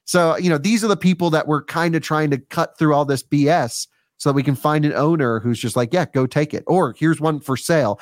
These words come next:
So many people have offered up reservations or vins to us, and I really appreciate everyone reaching out. But until you have one that's either at the dealer that you're gonna transfer to us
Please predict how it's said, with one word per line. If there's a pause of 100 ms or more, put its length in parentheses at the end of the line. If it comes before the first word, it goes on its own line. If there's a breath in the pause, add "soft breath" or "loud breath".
(120 loud breath)
So
many
people
have
offered
up
reservations
or
vins
to
us,
and
I
really
appreciate
everyone
reaching
out. (220 soft breath)
But
until
you
have
one
that's
either
at
the
dealer
that
you're
gonna
transfer
to
us